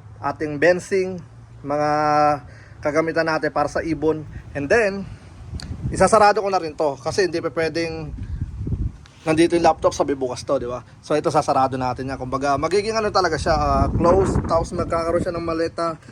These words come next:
pintuan dito. Maliit lang naman. Kumbaga, mula rito siguro, yan,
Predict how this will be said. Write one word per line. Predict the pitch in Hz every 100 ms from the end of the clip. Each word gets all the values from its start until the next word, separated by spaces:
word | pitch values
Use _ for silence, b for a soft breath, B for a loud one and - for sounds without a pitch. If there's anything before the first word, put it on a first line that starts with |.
| B B B -
pintuan | 175 170 190 190
dito. | 196 202 190
Maliit | 196 220
lang | 226 220
naman. | 214 190 196 190 B B B B
Kumbaga, | - 170 175 180 180 - B B B B - 156
mula | 175 190
rito | 196 196
siguro, | - 180 185 175 156 151 B B
yan, | 139 135